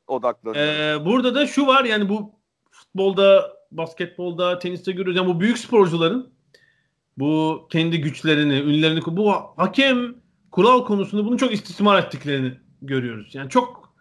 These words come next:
Speaker 2: güçlerini kullanarak hakemi ezmeye kalkanlar, e,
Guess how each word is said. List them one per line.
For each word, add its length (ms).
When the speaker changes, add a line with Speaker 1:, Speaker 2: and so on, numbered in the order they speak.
Speaker 2:
güçlerini 420
kullanarak 500
hakemi 280
ezmeye 320
kalkanlar, 760
e, 360